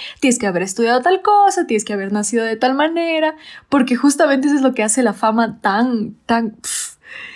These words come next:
Y es de que tú puedes hacerte famoso por haber sido la persona más estúpida del mundo, o por haber sido la persona más incorrecta del mundo.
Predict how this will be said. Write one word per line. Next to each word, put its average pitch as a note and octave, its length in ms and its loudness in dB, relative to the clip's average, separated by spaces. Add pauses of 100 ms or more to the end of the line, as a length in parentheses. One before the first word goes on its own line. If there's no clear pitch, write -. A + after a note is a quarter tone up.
(140)
Y C4 120 4
es C4 80 2
de D4+ 100 4
que - 120 0
tú C4 160 0
puedes E4 200 4
hacerte D#4 220 0
famoso B3+ 480 0
por A3+ 100 0
haber G3+ 160 0
sido A#3+ 220 2
la A3+ 100 0
persona G3+ 300 -6
más G3 260 -4
estúpida F#3+ 540 -6
del F3 100 -2
mundo, F3 320 -4
o F#3 80 -6
por G3 120 -4
haber F#3+ 120 -4
sido G#3 200 0
la G3+ 120 0
persona G3 260 -6
más F#3+ 300 -4
incorrecta F#3+ 540 -10
del F3 160 -8
mundo. F3+ 380 -10